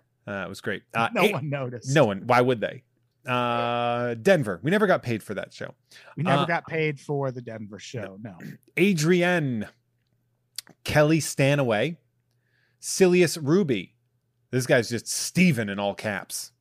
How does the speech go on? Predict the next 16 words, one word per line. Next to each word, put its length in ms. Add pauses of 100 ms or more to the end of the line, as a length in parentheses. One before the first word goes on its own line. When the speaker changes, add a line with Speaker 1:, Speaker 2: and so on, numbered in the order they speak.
(200)
Speaker 1:
Steven! 380
Speaker 2:
Hey, 400
that's, 320 (220)
that's 160
intimidating. 720
Speaker 1:
Right? 340 (400)
I 40
wanna 100
f-, 280
with 100
Steven. 480 (420)
Speaker 2:
Saint 480
Even. 540 (200)
Speaker 1:
Oh, 300 (100)
ooh. 280 (160)
S-, 360